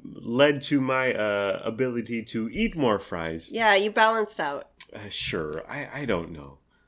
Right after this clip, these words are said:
Speaker 1: I, sometimes I just do things. Listen, people, follow your heart. Get the beef patty.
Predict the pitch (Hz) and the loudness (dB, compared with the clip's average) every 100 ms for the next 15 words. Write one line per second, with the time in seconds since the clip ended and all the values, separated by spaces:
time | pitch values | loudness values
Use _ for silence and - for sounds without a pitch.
0 | - 165 139 - - 185 160 156 135 107 | -4 -2 -2 -8 -6 -2 0 0 0 0
1 | 95 92 - 92 85 90 85 85 - 214 | 0 -2 -2 -4 -2 -4 -6 -6 -2 -4
2 | - - - 254 254 233 - - - - | -4 -14 -2 0 0 -2 -4 -20 -20 -20
3 | _ _ _ _ - - 233 214 180 147 | _ _ _ _ -8 2 4 4 4 4
4 | 120 117 120 120 - _ 240 247 220 160 | 4 4 4 2 -12 _ 4 6 6 2
5 | 175 143 - 131 120 113 113 | 0 0 2 2 4 2 -2